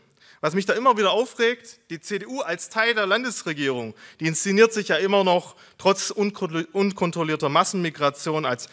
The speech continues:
Sicherheitsfaktor in Baden-Württemberg. Viele Bürger wissen nicht, dass die C D U im Land klar Position gegen eine restriktive Migrationspolitik bezieht.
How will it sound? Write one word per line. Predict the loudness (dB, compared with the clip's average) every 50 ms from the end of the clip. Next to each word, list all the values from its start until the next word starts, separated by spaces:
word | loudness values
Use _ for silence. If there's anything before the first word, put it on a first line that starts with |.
| -20 -18 _
Sicherheitsfaktor | -2 0 2 2 4 4 4 4 2 2 -2 2 2 2 2 2 0 -2 0 0
in | 2 2
Baden-Württemberg. | 2 2 2 2 -2 -4 -4 -2 0 2 2 2 2 0 -6 -14 -20 -20 -20 _ _ _ _ _ _
Viele | -2 2 2 2 2
Bürger | 4 6 6 6 8 6 6 4 4 0 -8 _ _ _ -2
wissen | -2 -2 0 0 2 2
nicht, | 2 2 2 0 -2 -6 -8 -12 -14 _ _ _ _
dass | -2 -2 0
die | -2 -6 -2
C | -2 -2 -2
D | 0
U | 0 2 2
im | 2 4
Land | 4 4 4 2 -2 -6 -12 -16 _ _ _ _
klar | 0 2 6 6 6 6
Position | 4 2 2 2 0 -4 -2 0 2 4 4 4 2 0 0
gegen | 2 2 2 2 2 -2 0
eine | 2 4 4 4 2 0
restriktive | 0 -2 -2 -2 -4 -6 -6 -6 -8 -8 -6
Migrationspolitik | -8 -6 -4 -4 -4 -2 -4 -4 -4 -4 -2 -4 -4 -2 -4 -8 -10 -10
bezieht. | -12 -12 -10 -8 -8 -10 -10 -12